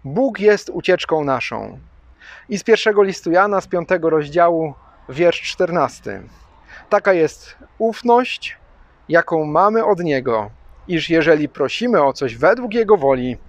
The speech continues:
wysłuchuje nas". Te fragmenty Słowa Bożego, które mają nam dziś towarzyszyć, w sposób szczególny zachęcają nas do tego, abyśmy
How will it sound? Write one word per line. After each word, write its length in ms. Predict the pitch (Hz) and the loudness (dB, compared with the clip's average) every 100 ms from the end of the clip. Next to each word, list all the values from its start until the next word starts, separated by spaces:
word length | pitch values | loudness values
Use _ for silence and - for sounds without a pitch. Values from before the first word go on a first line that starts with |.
| - - - - | -20 -20 -20 -4
wysłuchuje 720 | 151 214 - 220 269 240 127 | 2 2 0 -4 0 0 -2
nas". 480 | 107 101 - - _ _ _ _ _ _ _ _ - - - | -4 -10 -16 -20 _ _ _ _ _ _ _ _ -20 -20 -4
Te 100 | 190 | -2
fragmenty 520 | - 185 214 233 190 | 0 -2 0 -2 -2
Słowa 260 | - 180 170 | -2 0 0
Bożego, 400 | 160 175 202 185 | 0 0 2 0
które 200 | 170 180 | 0 -2
mają 320 | 185 220 214 | 0 0 -2
nam 260 | 208 202 190 | -2 -4 -6
dziś 160 | 185 | -8
towarzyszyć, 600 | - 180 160 180 214 208 | -6 -2 -2 -4 -8 -10
w 80 | - | -10
sposób 400 | - 214 - 196 | -8 -6 -6 -8
szczególny 540 | - 202 185 233 226 202 | -8 -6 -2 -2 0 -2
zachęcają 680 | 196 - 190 214 220 208 | -2 -4 -6 -2 -2 -2
nas 220 | 196 190 | -4 -4
do 120 | - 170 | -6 -6
tego, 360 | 220 208 208 | -4 -2 0
abyśmy 480 | 185 180 - 190 190 | -2 -4 -8 -4 -4